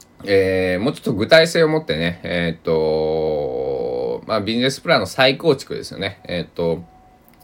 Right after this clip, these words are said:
これは僕の中でっていう意味でもあるし、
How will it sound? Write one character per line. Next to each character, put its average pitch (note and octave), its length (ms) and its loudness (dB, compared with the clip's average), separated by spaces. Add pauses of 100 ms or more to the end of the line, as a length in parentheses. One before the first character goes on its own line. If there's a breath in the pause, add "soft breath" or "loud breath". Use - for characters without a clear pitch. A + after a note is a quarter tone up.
(1300 soft breath)
こ E3+ 80 2
れ D#3 60 6
は C3 60 2
僕 C#3+ 200 2
の F3 100 4
中 F3 220 0
で D3 100 2
っ - 40 -10
て B2 140 -4
い A#2 40 2
う A2+ 40 2
意 A2+ 40 0
味 A2 60 0
で G#2+ 80 0
も F#2 160 2
あ G2+ 40 4
る F#2+ 120 -2
し、 B2 320 -2